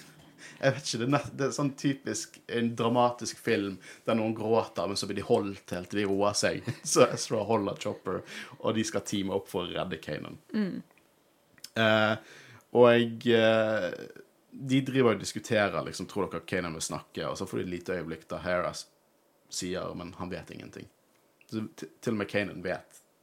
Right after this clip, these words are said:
Speaker 1: utrolig lite.
Speaker 2: Mm.
Speaker 1: Og igjen så synes jeg dette er shady. Det er shady shit. Det, det er liksom, ja, det er Empire shit, synes jeg.
Speaker 2: At, eh, at Kanan ikke vet noen ting?
Speaker 1: Nei, men det, de, de stoler jo ikke på folk. Jeg, jeg synes Hera er i, jeg synes Hera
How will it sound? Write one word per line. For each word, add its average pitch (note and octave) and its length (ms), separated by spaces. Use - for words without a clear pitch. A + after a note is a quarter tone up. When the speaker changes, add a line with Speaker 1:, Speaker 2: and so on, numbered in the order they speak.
Speaker 1:
utrolig D#3 320
lite. E2+ 260
Speaker 2:
Mm. A#3 400
Speaker 1:
Og B2 100
igjen C3+ 340
så - 120
synes G2+ 280
jeg G2 120
dette E2 160
er - 80
shady. C#2 320
Det - 40
er F3 80
shady B2+ 320
shit. - 380
Det, C3+ 200
det D3+ 80
er C#3+ 80
liksom, C#3 300
ja, D#3+ 260
det B2+ 140
er - 40
Empire C#3+ 380
shit, - 240
synes - 220
jeg. - 80
Speaker 2:
At, A#3+ 260
eh, A3+ 220
at G3+ 100
Kanan F#3 320
ikke G3 160
vet F#3+ 160
noen B3 140
ting? E4 120
Speaker 1:
Nei, E4 100
men A#3 100
det, A3+ 100
de, G3+ 140
de G#3 100
stoler G#3+ 380
jo C3+ 80
ikke - 140
på F2 80
folk. - 240
Jeg, F#3+ 180
jeg G3 100
synes G3+ 200
Hera F#3+ 340
er C3+ 300
i, C#3 160
jeg D3 240
synes E3 240
Hera D#3 380